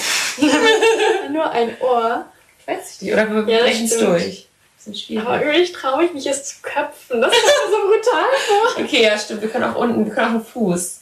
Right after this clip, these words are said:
Speaker 1: Ein Fuß ist besser, ja.
Speaker 2: Okay.
Speaker 1: Okay, ich werde mal einen Fuß abbeißen.
Speaker 2: Das ist aus weißer Schokolade und dann sind aber mit heller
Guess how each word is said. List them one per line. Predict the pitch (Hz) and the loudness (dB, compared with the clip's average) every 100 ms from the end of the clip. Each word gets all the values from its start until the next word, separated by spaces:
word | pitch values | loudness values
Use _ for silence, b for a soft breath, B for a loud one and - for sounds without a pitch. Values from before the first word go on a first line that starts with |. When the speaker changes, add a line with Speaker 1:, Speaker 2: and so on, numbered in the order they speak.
| - | -8
Speaker 1:
Ein | 269 | -6
Fuß | 285 339 330 285 | -2 2 2 0
ist | 262 | -4
besser, | 240 233 226 202 208 | -2 -2 -2 -2 0
ja. | 220 208 | 2 2
Speaker 2:
Okay. | 220 208 190 - | 2 2 2 0
Speaker 1:
Okay, | - | -2
ich | - - | -2 -2
werde | 220 220 | 0 2
mal | 214 | 0
einen | 214 | -2
Fuß | - 277 - | -8 -8 -6
abbeißen. | 220 214 208 214 233 240 311 359 - _ _ - - _ _ _ _ _ _ _ - - - | -4 -2 -4 -4 -6 -4 -4 -6 -12 _ _ -20 -20 _ _ _ _ _ _ _ -6 -6 -4
Speaker 2:
Das | 196 | -4
ist | 202 | 2
aus | 208 196 | 2 2
weißer | 185 233 226 | 2 2 0
Schokolade | 220 202 180 190 262 | -2 0 2 4 2
und | 214 196 | 2 2
dann | 190 220 | 2 2
sind | 233 214 | 0 0
aber | 202 | 0
mit | 185 180 - | 0 -2 0
heller | 208 226 269 320 | 2 2 0 -4